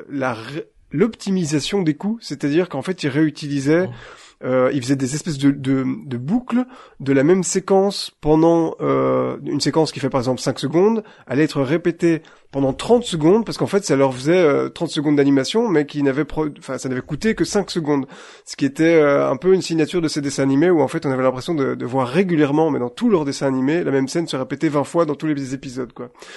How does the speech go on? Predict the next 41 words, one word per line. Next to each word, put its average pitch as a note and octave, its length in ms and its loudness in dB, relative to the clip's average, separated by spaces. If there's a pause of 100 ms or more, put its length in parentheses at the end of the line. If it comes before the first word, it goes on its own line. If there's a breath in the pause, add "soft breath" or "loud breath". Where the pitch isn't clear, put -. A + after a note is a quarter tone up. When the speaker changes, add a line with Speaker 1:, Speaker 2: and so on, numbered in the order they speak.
(420 loud breath)
Speaker 1:
Et C3+ 40 -4
je - 60 -2
trouve G3+ 160 -2
que E3 80 -4
c'est, D#3+ 280 2
ce, - 180 -8
ce, - 180 -6 (160)
ce - 220 -12
petit, G3 420 -2
euh, D3 500 2 (140)
ce, C3+ 460 -8
ce - 120 -14
petit, C#3+ 240 -16 (260)
cet - 300 -10
aspect-là, F#3 640 4
en D3 80 -4
fait, F3+ 280 -6
euh, C#3+ 140 0
j'ai C#3 140 -6 (420)
a D3+ 60 -4
été C#3 160 -4
bien E3+ 180 4
retranscrit F3+ 440 -6
dans F3+ 120 0
le C#3+ 60 0
Dark C3+ 180 -4
Ride, A#2+ 260 -6
euh, A#2 240 -8 (280)
avec B2 300 -8
cette, B2 360 -12
cette - 200 -16
scène C3 200 -6
des, A#2 140 -6
des A2+ 80 -10
portes C3 240 -10
qui A#2+ 100 -14
s'ouvrent B2 240 -12
et A#2 40 -14
qui, A2+ 240 -16
qui - 120 -18
claquent. - 280 -18